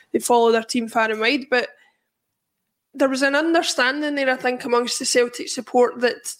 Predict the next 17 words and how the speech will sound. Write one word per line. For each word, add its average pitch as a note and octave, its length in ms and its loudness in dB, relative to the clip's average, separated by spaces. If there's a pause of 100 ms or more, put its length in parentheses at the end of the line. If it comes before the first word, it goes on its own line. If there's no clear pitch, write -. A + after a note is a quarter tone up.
(100)
uh, A#3 360 2 (680)
that B3+ 220 2
we B3+ 140 -2
would B3 180 -2
see C4 560 0 (120)
a - 80 -4
full-strength B3 640 2
team B3 180 -4
out A#3+ 180 0
today A#3+ 360 0
who A3+ 160 0
were A3 100 2
fresh A#3 460 -2
and A#3 120 -4
ready A3+ 260 0
to A3+ 180 -10
go. B3+ 340 2